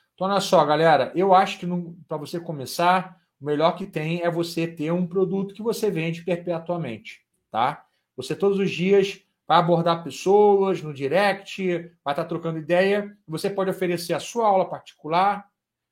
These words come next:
e se a pessoa fala, "Pô, é muito caro pra mim", eu tenho aqui um e-book pra você, ou eu tenho o meu curso aqui pra você. Então, você tem, é, possibilidade de oferecer pro cara uma esteira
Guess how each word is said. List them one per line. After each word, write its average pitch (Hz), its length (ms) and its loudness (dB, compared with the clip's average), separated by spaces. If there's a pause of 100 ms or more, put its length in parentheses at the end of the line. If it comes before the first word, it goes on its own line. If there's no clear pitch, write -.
(200)
e 156 60 -12
se 185 80 -2
a 180 40 -6
pessoa 196 260 -2
fala, 214 160 0
"Pô, 208 160 0
é 202 40 0
muito 196 220 -4
caro 196 260 -2
pra 202 100 -4
mim", 190 300 -6
eu 240 180 -2
tenho 196 520 -6 (200)
aqui 170 300 -6
um 190 100 2
e-book 170 340 0
pra 170 120 -4
você, 180 480 -2
ou 190 160 2
eu 170 60 -4
tenho 175 220 -6
o 170 40 -4
meu 170 180 -2
curso 170 400 -12
aqui 165 160 -14
pra 165 140 -8
você. 165 400 -8 (680)
Então, 180 300 2
você 190 380 4
tem, 202 520 -2
é, 160 140 -4
possibilidade 202 920 2
de 185 60 -2
oferecer 175 380 -6
pro - 140 -20
cara 180 520 2
uma 202 160 -4
esteira 214 540 -2